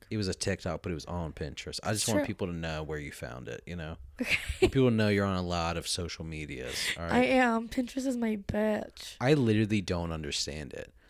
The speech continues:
Speaker 2: I
Speaker 1: Like,
Speaker 2: love Pinterest.
Speaker 1: there's just so much on it.
Speaker 2: Yeah.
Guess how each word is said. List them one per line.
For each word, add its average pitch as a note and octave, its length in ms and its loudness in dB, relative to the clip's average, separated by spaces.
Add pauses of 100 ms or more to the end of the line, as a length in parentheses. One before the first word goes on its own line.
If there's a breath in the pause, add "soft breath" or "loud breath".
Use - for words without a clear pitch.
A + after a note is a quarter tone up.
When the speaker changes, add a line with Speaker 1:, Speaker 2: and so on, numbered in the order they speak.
Speaker 2:
I C4+ 160 8
Speaker 1:
Like, - 20 10
Speaker 2:
love A#3 800 10
Pinterest. G#3 280 0
Speaker 1:
there's C#3 180 8
just A3 180 6
so F#3+ 300 8
much F3 280 6
on C3+ 300 6
it. - 320 -2
Speaker 2:
Yeah. A#3 360 -6